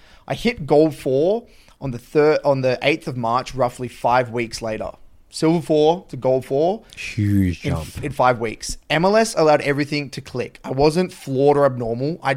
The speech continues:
Speaker 1: I wasn't behind everyone else. There were just other people like me. My experiences weren't unique. I was not an abnormality.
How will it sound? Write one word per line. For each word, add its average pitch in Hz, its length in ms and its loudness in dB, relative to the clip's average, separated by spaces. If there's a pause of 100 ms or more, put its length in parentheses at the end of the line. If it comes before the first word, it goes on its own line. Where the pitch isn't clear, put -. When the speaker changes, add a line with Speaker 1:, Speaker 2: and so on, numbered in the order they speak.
(140)
Speaker 1:
I 135 80 0
wasn't 139 340 -2
behind 135 440 -4
everyone 110 320 -6
else. 147 240 -10 (400)
There 151 100 4
were 143 80 2
just 147 220 -4
other 143 160 4
people 127 320 -4
like 117 240 0
me. 107 320 -10
My 120 160 -4
experiences 147 760 -4
weren't 127 360 -4
unique. 117 440 -6
I 127 120 4
was 131 200 -2
not 131 320 -2
an 135 140 -4
abnormality. 117 960 -6